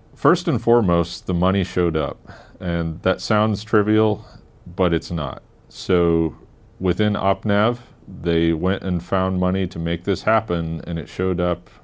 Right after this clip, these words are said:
quickly and in a sustained fashion throughout the effort.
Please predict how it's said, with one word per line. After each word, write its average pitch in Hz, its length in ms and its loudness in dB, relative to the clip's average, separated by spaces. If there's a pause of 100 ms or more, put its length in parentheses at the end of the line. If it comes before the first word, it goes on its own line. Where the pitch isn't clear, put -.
(160)
quickly 110 560 0
and 82 340 -2
in 80 140 -4
a 78 60 -2
sustained 82 580 -6
fashion 85 560 -4
throughout 78 400 -4
the 82 160 -2
effort. 85 400 -8